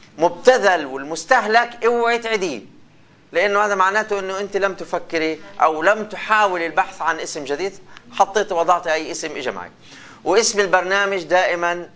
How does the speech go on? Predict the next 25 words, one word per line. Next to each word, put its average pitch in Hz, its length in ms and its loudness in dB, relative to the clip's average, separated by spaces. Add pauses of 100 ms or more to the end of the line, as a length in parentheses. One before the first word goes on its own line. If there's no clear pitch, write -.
(100)
يدلل 175 720 0
على 156 440 0
موضوعه. 127 600 -4 (420)
لو 175 220 4
أنتم 247 280 0
ما 226 100 4
بتعرفوا 185 600 2
بر-، 170 380 0
ما، 165 160 0 (540)
لو 143 200 -2
أنتم 196 220 -4
ما 196 80 2
بتعرفوا 190 400 0
بالمرة، 175 600 0 (540)
آه، 135 920 0 (120)
البرامج، 143 600 2
وإجت 202 360 0
قلت 180 200 -4
لكم 202 240 -6
صدى 220 300 2
الملاعب، 156 520 2 (280)
يا 143 80 -6
سلام، 156 420 -4 (600)
معروف 104 360 -12
رياضي، 170 320 -2